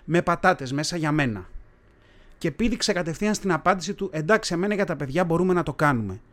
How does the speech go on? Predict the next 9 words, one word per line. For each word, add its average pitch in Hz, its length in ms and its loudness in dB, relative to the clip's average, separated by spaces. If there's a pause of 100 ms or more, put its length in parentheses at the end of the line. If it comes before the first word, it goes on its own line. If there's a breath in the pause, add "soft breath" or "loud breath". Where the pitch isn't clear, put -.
(440 soft breath)
Και - 120 -2
ήμουνα 254 180 6
σε 220 120 -2
φάση, 240 420 0 (400 loud breath)
«Τι 311 160 6
λες, 311 220 6
ρε 226 80 4
μεγάλε, 143 480 4
σοβαρά; 147 680 2